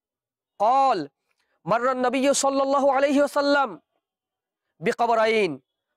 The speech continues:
فقال: إنهما ليعذبان وما يعذبان في كبير أما أحدهما فكان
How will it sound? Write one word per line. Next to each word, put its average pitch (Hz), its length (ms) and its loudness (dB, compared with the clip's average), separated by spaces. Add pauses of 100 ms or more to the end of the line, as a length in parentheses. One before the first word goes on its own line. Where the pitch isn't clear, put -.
فقال: 233 680 0 (200)
إنهما 254 800 0 (340)
ليعذبان 240 1120 0 (460)
وما 220 180 0
يعذبان 233 840 0 (100)
في 240 220 -4
كبير 247 640 -2 (760)
أما 247 240 -2
أحدهما 262 600 0
فكان 247 420 -2